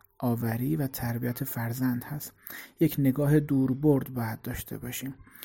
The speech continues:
خاصیتش هم اینه که کسانی که الان ازدواج کردن، زن و شوهر هستند، نگاهشون به جای فرزند به نوه‌هاشون باشه. یعنی فرزندی که انشالله به دنیا آوردن، از مرحلهٔ دو و سه و چهار انشالله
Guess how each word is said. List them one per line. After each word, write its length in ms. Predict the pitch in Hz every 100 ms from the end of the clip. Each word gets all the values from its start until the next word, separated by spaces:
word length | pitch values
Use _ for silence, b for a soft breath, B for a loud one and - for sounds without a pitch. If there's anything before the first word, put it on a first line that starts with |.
| B B B
خاصیتش 640 | - 170 160 185 170 175
هم 80 | 190
اینه 140 | 185 180
که 120 | -
کسانی 380 | 165 139 170 175
که 120 | 151
الان 180 | 160 165 233
ازدواج 560 | 139 139 131 131 123
کردن، 360 | 135 127 151 160
زن 240 | 135 123
و 60 | 123
شوهر 300 | - 120 127
هستند، 680 | 113 131 - 160 180 190 - B B B B
نگاهشون 560 | 135 135 151 165 - 165
به 80 | 135
جای 180 | 131
فرزند 680 | 127 - 127 131 147 180 170
به 100 | 175
نوه‌هاشون 840 | 156 135 135 131 147 135 - 120 117
باشه. 380 | 120 - 120 - - _ B B B B
یعنی 100 | 139
فرزندی 560 | - 131 127 139 147 139
که 100 | 139
انشالله 460 | 131 160 131 127
به 120 | 143
دنیا 360 | 139 131 127 135
آوردن، 480 | 127 127 123 135 127
از 160 | 117
مرحلهٔ 400 | 127 123 117 127
دو 180 | 139 135
و 80 | 120
سه 160 | - 127
و 100 | 123
چهار 300 | - 127 135
انشالله 460 | 127 131 123 123